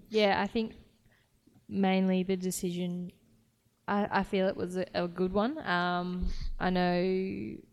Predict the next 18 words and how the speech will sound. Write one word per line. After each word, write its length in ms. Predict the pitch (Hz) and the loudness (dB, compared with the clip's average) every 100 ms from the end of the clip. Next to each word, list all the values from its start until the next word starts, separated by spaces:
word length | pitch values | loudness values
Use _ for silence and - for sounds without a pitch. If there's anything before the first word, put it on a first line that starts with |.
| - | -2
there 100 | 190 | 0
was 120 | 185 | 2
a 40 | |
lot 100 | 190 | 0
of 80 | 190 | 2
talk 180 | 190 185 | 0 0
around 320 | 190 185 190 | -2 -4 -6
six. 440 | - 240 240 - - _ _ _ _ _ - | -10 -10 -12 -18 -20 _ _ _ _ _ -10
Six 400 | - 196 - - - | -6 -6 -6 -14 -4
would 120 | 196 | 0
have 80 | 196 | 2
been 500 | 190 185 185 185 185 - - - | 0 0 0 -2 -4 -10 -20 -12
pretty 260 | - 202 202 | -2 2 4
ideal 480 | 180 180 185 185 185 | 2 2 2 4 2
in 140 | 190 | 0
terms 320 | 190 175 180 | 0 0 -2
of 160 | 185 180 | -6 -8
talent, 400 | - 175 185 | -10 -8 -8